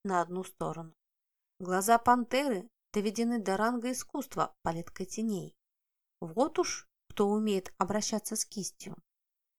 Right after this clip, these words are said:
Пухлые губы, переспевшие персики, которые хочется сорвать и попробовать. Такую фигуру вытачивал скульптор,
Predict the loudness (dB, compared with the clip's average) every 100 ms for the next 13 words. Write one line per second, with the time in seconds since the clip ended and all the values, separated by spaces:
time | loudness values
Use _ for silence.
0 | _ _ _ -6 -6 -2 0 0 -2 -4
1 | -4 -6 -8 _ _ 0 0 -2 -4 -6
2 | -4 -6 -4 -2 0 -2 -6 -12 -4 -4
3 | 0 -2 0 -4 -4 -8 -6 -2 -2 2
4 | 2 0 -12 _ _ _ _ -2 2 2
5 | 2 -2 -4 -14 _ _ _ _ _ _
6 | _ _ _ _ -4 -4 0 -2 0 -2
7 | 0 0 2 0 0 0 -2 -4 -4 -6
8 | -6 -6 -8 -10 -12